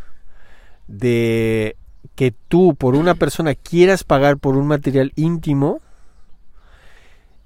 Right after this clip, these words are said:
eh, que realmente, mm, seas tú la única persona que lo va a obtener. ¿Por qué? Porque nada te garantiza que la persona, que yo no entiendo, pero hay personas que al parecer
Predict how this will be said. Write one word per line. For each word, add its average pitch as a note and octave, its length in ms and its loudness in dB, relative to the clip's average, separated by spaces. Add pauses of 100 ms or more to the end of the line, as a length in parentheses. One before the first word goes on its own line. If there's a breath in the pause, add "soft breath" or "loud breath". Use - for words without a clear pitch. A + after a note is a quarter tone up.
(200)
eh, B2 640 0 (320)
que C3+ 180 0
realmente, F#3 760 4 (220)
mm, C#3 460 -2 (220)
seas F3 480 2
tú G3 160 2
la F#3+ 100 6
única F#3 320 0
persona D3+ 420 -4
que D3+ 120 -6
lo C3 80 0
va B2+ 80 0
a - 20 2
obtener. C3+ 480 -2 (1600 soft breath)
¿Por D3+ 220 4
qué? F3 240 4
Porque C3+ 720 0 (600)
nada F3 400 2
te F#3+ 140 2
garantiza E3+ 580 0
que D#3 100 -8
la C3 140 0
persona, C#3 400 -6 (120)
que B2+ 120 -12
yo A#2+ 100 -4
no C3+ 80 -2
entiendo, D#3 300 -4
pero B2+ 140 -4
hay C3 40 0
personas F3 480 -4
que - 120 -4
al C3 120 -2
parecer B2 540 -4